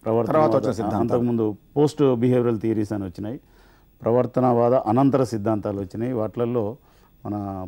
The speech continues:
Speaker 1: పాలనా పరిసర సంబంధ
Speaker 2: అంటే
Speaker 1: దృక్పథం,
Speaker 2: పర్యావరణ సిద్ధాంతం,
Speaker 1: ఆ,
Speaker 2: ecological
Speaker 1: తర్వాత,
Speaker 2: approach.
Speaker 1: తులనాత్మక పాలనా
Speaker 2: మ్మ్,
Speaker 1: సిద్ధాంతం,
Speaker 2: మ్మ్, మ్మ్.
Speaker 1: అభివృద్ధి పాలనా సిద్ధాంతాలు, తర్వాత నూతన ప్రభుత్వ పాలనా సిద్ధాంతాలు, ఈ తర్వాత మార్కెట్ థియరీస్, ఇవన్నీ ఎన్నో వచ్చినాయి. దీంట్లో ఉన్నటువంటి అసమగ్రతకు ఈ సిద్ధాంతాలను కూడా మనం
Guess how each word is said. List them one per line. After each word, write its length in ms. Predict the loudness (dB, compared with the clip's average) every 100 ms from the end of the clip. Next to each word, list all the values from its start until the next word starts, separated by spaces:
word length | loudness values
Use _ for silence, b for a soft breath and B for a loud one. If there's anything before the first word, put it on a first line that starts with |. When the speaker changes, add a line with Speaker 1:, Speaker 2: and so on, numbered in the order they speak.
| -2
Speaker 1:
పాలనా 300 | 0 2 2
పరిసర 540 | 0 -4 -4 -6 -6 -10
సంబంధ 260 | -8 -8 -8
Speaker 2:
అంటే 140 | -10
Speaker 1:
దృక్పథం, 180 | -8 -4
Speaker 2:
పర్యావరణ 440 | -2 -2 -4 -8
సిద్ధాంతం, 600 | -12 -12 -12 -10 -8 -8
Speaker 1:
ఆ, 40 | -6
Speaker 2:
ecological 420 | -2 0 0 -2
Speaker 1:
తర్వాత, 240 | -4 -6
Speaker 2:
approach. 760 | -8 -12 -16 -20 -20 -16 -14 -4
Speaker 1:
తులనాత్మక 560 | 0 4 2 2 -2 -2
పాలనా 280 | -4 -4 -4
Speaker 2:
మ్మ్, 140 | -6
Speaker 1:
సిద్ధాంతం, 500 | -8 -8 -8 -8 -8
Speaker 2:
మ్మ్, 180 | -10 -10
మ్మ్. 120 | -8
Speaker 1:
అభివృద్ధి 340 | -4 -2 -2
పాలనా 340 | -2 -4 -4 -6
సిద్ధాంతాలు, 720 | -10 -10 -10 -8 -8 -10 -10
తర్వాత 260 | -10 -8 -4
నూతన 300 | -2 -2 -2
ప్రభుత్వ 380 | -2 -4 -6 -8
పాలనా 320 | -8 -8 -10
సిద్ధాంతాలు, 680 | -12 -12 -12 -12 -12 -8 -8
ఈ 40 |
తర్వాత 340 | -6 -4 -4 -2
మార్కెట్ 460 | 0 0 0 -2
థియరీస్, 320 | -2 -4 -2
ఇవన్నీ 220 | -2 0 2
ఎన్నో 220 | 4 4
వచ్చినాయి. 320 | 2 -4 -12 -16 b b b b -2
దీంట్లో 320 | 0 4 4
ఉన్నటువంటి 460 | 4 4 2 2 0
అసమగ్రతకు 920 | 2 2 2 0 0 -2 -2 -2 -4
ఈ 120 | -6
సిద్ధాంతాలను 640 | -4 -2 0 0 -2 -4
కూడా 280 | -4 -2 -4
మనం 500 | -4 -8 -8 -10 -14